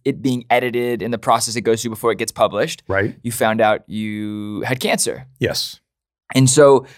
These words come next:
Speaker 1: the l-, last chapter of The Last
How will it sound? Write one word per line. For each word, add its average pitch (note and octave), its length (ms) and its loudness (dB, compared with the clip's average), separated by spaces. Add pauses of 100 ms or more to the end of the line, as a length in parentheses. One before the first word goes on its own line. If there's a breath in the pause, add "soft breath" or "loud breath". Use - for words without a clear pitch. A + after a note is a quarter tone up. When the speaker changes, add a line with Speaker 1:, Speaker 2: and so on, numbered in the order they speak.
(240 soft breath)
Speaker 1:
the C#3+ 120 4
l-, C#3+ 220 -2 (200)
last D#3+ 540 2
chapter C3 720 2
of A#2 180 -2 (260)
The B2+ 140 2
Last C3 520 4